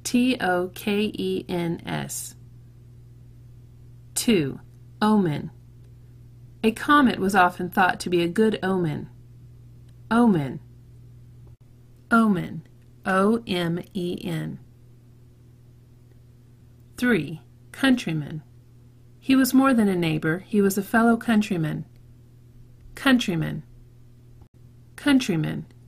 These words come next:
C O U N T R Y M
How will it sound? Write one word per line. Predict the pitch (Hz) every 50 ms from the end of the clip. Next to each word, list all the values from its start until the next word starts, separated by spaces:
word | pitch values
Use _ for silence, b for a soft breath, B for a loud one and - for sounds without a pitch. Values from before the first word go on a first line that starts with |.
| - -
C | - - - - 240 240 247 262 240 -
O | 208 196 196 196 202 208
U | 208 196 190 185 180 170 170 170 175 - -
N | - 185 180 175 180 190 190 -
T | - - - 220 226 226 - -
R | - 175 175 180 196 208
Y | 208 196 175 165 160 156 151 160 165 190 196 - - - - - - - -
M | 190 196 202 208 214